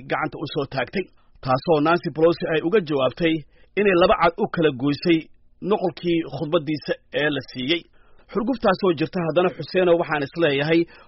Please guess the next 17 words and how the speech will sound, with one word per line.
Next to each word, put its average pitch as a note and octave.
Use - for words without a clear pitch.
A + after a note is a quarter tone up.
waxa A3+
caalamka F3+
kale E3
ay D#3+
Maraykanka D#3
ka F3
baran E3+
karaan, E3
gaar C#3
ahaan F3
dowladaha E3
soo F3
koraya, E3
ilbaxnimo F#3
iyo F#3
biseel F#3
badan E3